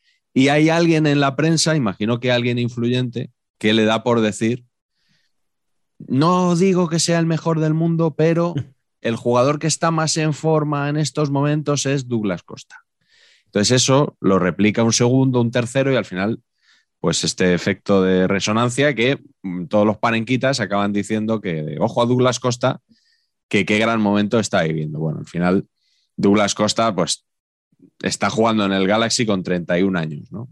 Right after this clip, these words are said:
Speaker 1: Después de haber pasado por Brasil incluso. Y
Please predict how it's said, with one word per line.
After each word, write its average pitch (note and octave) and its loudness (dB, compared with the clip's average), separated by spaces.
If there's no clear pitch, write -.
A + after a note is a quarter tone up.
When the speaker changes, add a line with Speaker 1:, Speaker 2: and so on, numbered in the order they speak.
Speaker 1:
Después F2 -2
de A2 2
haber A2 0
pasado A#2 0
por B2 2
Brasil G2 0
incluso. D#2+ -6
Y D#2 4